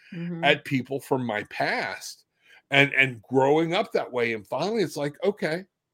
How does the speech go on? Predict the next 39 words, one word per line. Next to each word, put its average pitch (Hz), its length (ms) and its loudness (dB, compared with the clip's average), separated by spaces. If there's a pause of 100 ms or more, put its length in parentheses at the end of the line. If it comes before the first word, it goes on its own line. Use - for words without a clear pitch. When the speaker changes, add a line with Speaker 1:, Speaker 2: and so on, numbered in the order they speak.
(380)
Speaker 2:
My 196 180 6
dad 202 300 8
and 214 80 -4
I, 165 160 2
when 139 180 -2
he 175 180 0
left, 165 560 0
it, 143 120 -4
we 143 160 0
didn't, 185 380 -8 (1040)
he 170 240 -2
parted 180 640 2
under, 143 380 -2
you 156 100 -6
know, 156 100 2
we 156 140 2
didn't 170 180 -10
part 233 280 -2
under 156 160 -2
good 147 200 -8
terms. 202 380 -6
Some 196 160 -4
of 180 120 0
it 143 40 -6
was 127 160 -8
because 127 400 -6
of 120 60 -16
his 117 180 -10
disease. 110 600 -12 (400)
All 123 100 4
right. 147 260 4 (240)
He 151 120 4
had 143 260 8
paranoid 147 500 4
delusions 143 720 -2
and, 131 360 -2
and 120 320 -2
stopped - 440 -4
medicating 143 800 2